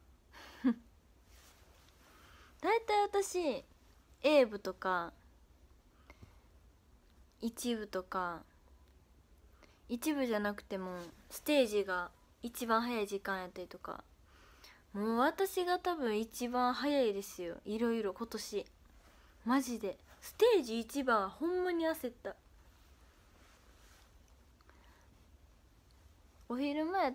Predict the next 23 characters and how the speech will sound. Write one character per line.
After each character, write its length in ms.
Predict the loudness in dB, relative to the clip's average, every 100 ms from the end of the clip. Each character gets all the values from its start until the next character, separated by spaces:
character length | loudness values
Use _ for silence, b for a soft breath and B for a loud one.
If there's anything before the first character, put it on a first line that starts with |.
| -4
た 80 | -6
ら 140 | -2
ね、 280 | -2 -2 -4
結 180 | -10 -10 -10 -10
構、 300 | -6 -6 -10 B B B B -20 -20 -20 -20 -20 -20 -20 -20 -20 -20 -20 -20 -20 -20 -20 -20 -20 -20 -20 _ -20 -20 _ -20 -20 -20 -20 -20 -20 -20 -20 0
遠 200 | 2 2
く 60 |
か 140 | 0 -2
ら 80 | -2
来 80 |
て 100 | -6
く 120 | -4 -4
だ 100 | -4
さ 140 | -4
る 100 | -4
方 260 | -6 -8 -8
に 120 | -8
も 140 | -8
会 120 | -8
え 20 | -10
る 80 |
け 140 | -12 -14
ど、 140 | -16